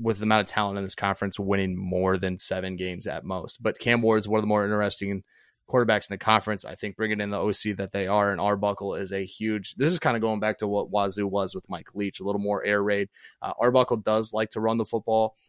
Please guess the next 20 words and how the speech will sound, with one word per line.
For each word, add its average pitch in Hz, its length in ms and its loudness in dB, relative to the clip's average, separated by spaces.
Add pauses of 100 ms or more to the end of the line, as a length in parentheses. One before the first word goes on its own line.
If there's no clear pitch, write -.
(540)
but 120 160 6
it's - 240 -8
air 113 160 4
raid 104 200 2
tendencies 92 680 -8
with 98 160 -2
the 101 120 -2
ability 92 340 -2
to 92 80 -4
run 95 180 -2
the 90 60 -10
football. 95 260 -6
It's 92 100 -8
pass 98 300 0
to 95 100 -8
open 98 240 -6
up 92 120 -10
the 85 100 -8
run 87 160 -6
game. 85 320 -8